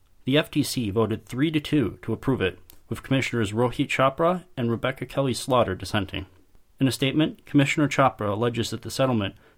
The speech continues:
is too lenient relative to actions against smaller companies that ran afoul of coppa. In contrast to those cases,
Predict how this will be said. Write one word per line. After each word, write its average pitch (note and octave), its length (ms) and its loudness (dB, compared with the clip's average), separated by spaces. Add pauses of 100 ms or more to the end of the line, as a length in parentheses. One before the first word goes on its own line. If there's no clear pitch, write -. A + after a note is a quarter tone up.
is A#2 140 2
too E3+ 180 0
lenient D#3 440 6
relative B2 380 -2
to A#2 160 -4
actions A#2+ 320 0
against G#2 280 -4
smaller C3 320 4
companies G2 460 -6
that - 120 -10
ran A2+ 160 0
afoul F#2+ 320 0
of F#2 60 -6
coppa. G#2+ 400 -2 (480)
In B2+ 100 0
contrast C3 460 2
to A2+ 80 -8
those D3 240 0
cases, - 480 -10